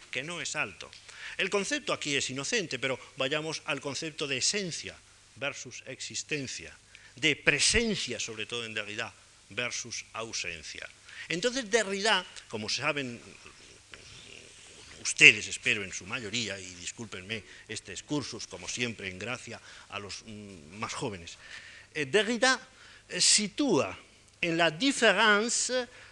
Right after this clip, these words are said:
el, ese espacio.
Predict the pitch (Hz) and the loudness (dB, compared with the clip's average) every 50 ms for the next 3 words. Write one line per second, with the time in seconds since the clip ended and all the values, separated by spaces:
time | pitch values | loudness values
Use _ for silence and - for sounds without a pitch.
0 | - - - 202 208 208 202 202 190 190 - - 202 202 185 - - - 196 180 | -18 -4 4 6 6 8 8 8 8 6 6 4 4 4 6 6 6 6 8 6
1 | 180 - - 180 165 - - - - - 262 269 277 247 - - - 226 226 240 | 6 6 4 4 4 4 2 0 2 4 4 6 6 4 2 -2 -4 0 2 4
2 | 240 240 247 247 | 6 6 4 2